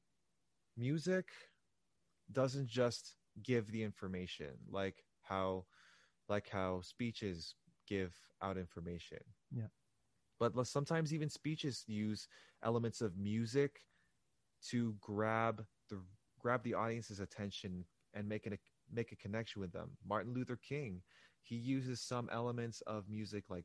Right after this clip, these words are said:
Speaker 1: rhythm, like, like, for example, like rhythm, he uses elements of music to draw in his crowd. And now we have the I Have a Dream speech.
Speaker 2: Yeah, yeah.
Speaker 1: So, so music,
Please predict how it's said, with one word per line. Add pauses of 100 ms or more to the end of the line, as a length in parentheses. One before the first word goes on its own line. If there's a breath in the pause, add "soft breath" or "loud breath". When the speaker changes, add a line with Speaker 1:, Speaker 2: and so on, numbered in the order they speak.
(120)
Speaker 1:
rhythm, (720 soft breath)
like, (300)
like,
for
example,
like
rhythm,
he
uses (360)
elements
of
music (160)
to (100)
draw
in
his
crowd. (640)
And (680)
now
we
have
the
I
Have
a
Dream
speech.
Speaker 2:
Yeah, (220)
yeah.
Speaker 1:
So, (1400)
so
music,